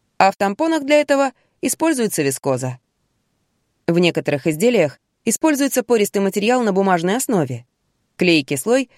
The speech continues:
состоит из различных полимеров и синтетических смол. Все это богатство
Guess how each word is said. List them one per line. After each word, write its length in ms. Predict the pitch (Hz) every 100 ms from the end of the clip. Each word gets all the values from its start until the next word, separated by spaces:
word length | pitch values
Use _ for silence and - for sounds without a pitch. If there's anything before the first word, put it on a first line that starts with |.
| _
состоит 420 | - 240 294 311
из 100 | 196
различных 440 | 175 165 151 151 -
полимеров 540 | 156 160 240 285 - _ _ _
и 120 | 196
синтетических 680 | 277 214 185 170 165 - 208
смол. 400 | - 254 135 120 _ _ _ _ _ _ _
Все 220 | - - 165
это 180 | 143
богатство 580 | 139 143 208 - 262 262